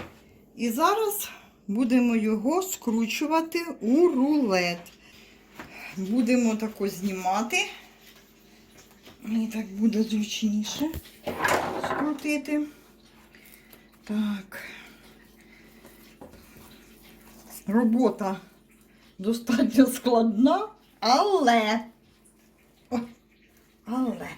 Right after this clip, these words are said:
о, о, о, о, о, о, я чую, він там трошки проривається, то не страшно. Ви бачите, який буде красивий? Супер. Так, треба, знаєте, от постаратися.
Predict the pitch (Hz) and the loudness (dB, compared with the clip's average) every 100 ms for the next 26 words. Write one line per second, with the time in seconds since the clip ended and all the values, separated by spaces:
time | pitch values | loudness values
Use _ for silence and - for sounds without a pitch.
0 | - 254 262 - - - 214 220 - - | -6 0 0 0 -8 -12 -4 -4 -6 -14
1 | _ 190 - - - - _ _ _ 190 | _ -6 -6 -10 -20 -20 _ _ _ -8
2 | 214 - - _ 196 185 185 - - - | -8 -8 -14 _ -4 -4 -4 -16 -20 -20
3 | - - - - _ _ - 196 190 - | -20 -20 -20 -20 _ _ -2 0 0 -8
4 | - 190 196 - 220 196 185 196 202 214 | -12 -10 -8 -6 -6 -6 -6 -6 -8 -6
5 | 190 - 208 - 196 196 196 233 302 320 | -6 -6 -8 -6 -4 0 0 2 2 2
6 | - 185 202 254 269 269 - 233 196 - | -2 -8 -2 4 4 4 -2 -2 -2 -4
7 | - - - - - 202 214 - 392 440 | -12 -18 -20 -20 -4 2 6 4 6 4
8 | 381 381 294 311 262 269 - 220 180 156 | 6 4 4 0 -2 -6 -4 -2 -2 -6
9 | 156 - 262 226 - 151 - _ - - | -12 -2 0 0 -2 -10 -12 _ -20 -20
10 | _ _ - 214 180 - - - - 208 | _ _ -8 -4 -4 -6 -16 -20 -8 0
11 | 233 220 196 254 269 233 202 208 262 269 | 2 4 2 4 2 2 -4 -4 -4 0
12 | - 277 196 - - - | 2 4 4 0 -8 -16